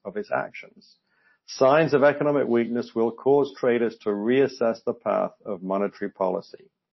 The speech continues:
Pipeline stocks fell substantially more than the market last week, with the American Energy Independence Index, A E I T R, down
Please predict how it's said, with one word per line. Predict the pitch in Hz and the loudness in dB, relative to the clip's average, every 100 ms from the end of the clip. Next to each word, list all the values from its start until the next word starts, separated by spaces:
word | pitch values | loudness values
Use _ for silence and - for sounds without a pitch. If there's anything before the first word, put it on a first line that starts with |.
| _ | _
Pipeline | - 139 - 151 127 | 0 0 4 2 2
stocks | - 143 - | 2 2 2
fell | - 139 | 2 4
substantially | 131 - 110 - 139 147 127 131 | 4 -2 -4 -2 0 0 -2 -2
more | 113 120 135 | 0 2 2
than | 131 110 | 2 -2
the | 107 | -2
market | 110 131 127 104 87 | 0 0 0 -4 -4
last | 85 85 - | -4 -6 -8
week, | 85 110 | -8 -8
with | - 104 | -8 -8
the | 113 107 | -4 -4
American | 110 131 135 127 | 0 0 0 0
Energy | 117 120 113 113 | 0 -2 -2 -4
Independence | 113 107 120 107 120 | -6 -4 -4 -4 -4
Index, | 127 127 98 98 - _ _ _ - | -4 0 -2 -2 -8 _ _ _ -6
A | |
E | 120 120 117 | -4 -2 -2
I | 110 107 - | -2 -6 -8
T | 113 120 | -4 0
R, | 120 98 - _ _ _ - | 2 0 -2 _ _ _ -2
down | 113 110 | 0 2